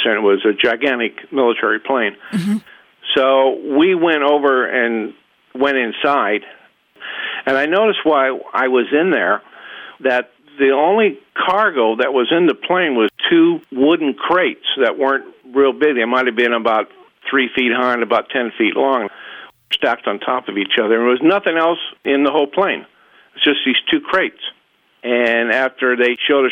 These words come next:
Speaker 1: around for a few more minutes, we went back outside. And we were outside for about maybe a minute or two. Then all of a sudden, we noticed dropping down from the sky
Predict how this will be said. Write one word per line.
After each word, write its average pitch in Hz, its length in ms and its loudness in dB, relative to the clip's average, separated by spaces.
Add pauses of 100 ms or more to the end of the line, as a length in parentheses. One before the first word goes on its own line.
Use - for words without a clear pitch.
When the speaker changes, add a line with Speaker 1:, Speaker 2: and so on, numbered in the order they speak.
Speaker 1:
around 127 340 0
for 107 100 -2
a 101 40 -2
few 131 180 0
more 113 300 0
minutes, 123 480 -2
we 110 100 -2
went 120 320 -2
back 120 260 -2
outside. 110 800 -2 (680)
And 110 460 0
we 113 140 2
were 117 220 2
outside 135 500 -2
for 113 80 -8
about 110 280 0
maybe 113 520 0 (340)
a 107 40 -6
minute 160 360 0
or 113 80 0
two. 120 380 2
Then 117 240 0
all 131 180 2
of 156 60 -6
a 143 80 0 (100)
sudden, 139 480 -2 (120)
we 120 160 -2
noticed 131 500 2 (480)
dropping 131 420 -2
down 131 360 -2 (180)
from 120 140 -2
the 101 100 -2
sky 135 480 0